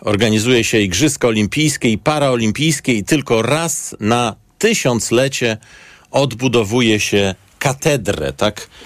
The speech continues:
W swoim orędziu, w swoim, e, wystąpieniu powiedział prezydent Francji Emmanuel Jean-Michel Frédéric Macron.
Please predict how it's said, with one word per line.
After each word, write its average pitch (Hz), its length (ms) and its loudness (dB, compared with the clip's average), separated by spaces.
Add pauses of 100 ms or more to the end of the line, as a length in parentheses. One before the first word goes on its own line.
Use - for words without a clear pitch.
(120)
W - 80 -10
swoim 160 540 0
orędziu, 107 520 0
w - 40 -4
swoim, 110 440 0 (600)
e, 98 240 0
wystąpieniu 120 920 2
powiedział 104 420 0
prezydent 107 420 0
Francji 110 600 -2
Emmanuel 107 540 2 (160)
Jean-Michel 123 600 0 (100)
Frédéric 123 760 -4
Macron. 113 760 -2